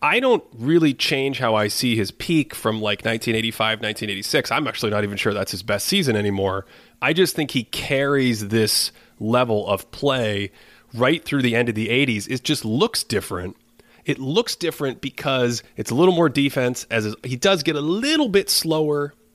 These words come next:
athletically as he gets to the end of the decade,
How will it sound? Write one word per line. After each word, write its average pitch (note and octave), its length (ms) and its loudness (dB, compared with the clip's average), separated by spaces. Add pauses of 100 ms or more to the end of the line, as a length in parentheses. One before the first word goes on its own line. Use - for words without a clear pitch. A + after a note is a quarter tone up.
(160)
athletically B2+ 680 2
as A2 80 -2
he A2+ 80 -4
gets A#2 200 0
to - 120 -2
the G#2+ 140 2
end A2 160 2
of G#2+ 80 -2
the A2 60 -6
decade, G#2+ 600 -2